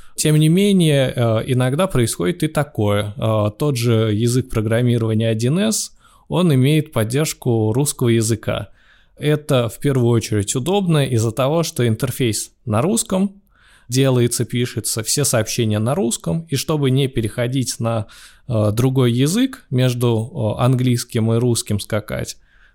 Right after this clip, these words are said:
можно программировать на, э, русском в том числе.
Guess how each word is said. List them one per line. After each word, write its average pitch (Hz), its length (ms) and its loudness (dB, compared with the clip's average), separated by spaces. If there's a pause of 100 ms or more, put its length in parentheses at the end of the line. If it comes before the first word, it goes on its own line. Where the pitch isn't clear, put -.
(180)
можно 190 320 2
программировать 123 840 0
на, 117 480 0
э, 101 220 0
русском 131 340 0
в - 60 -8
том 113 200 0
числе. - 480 -6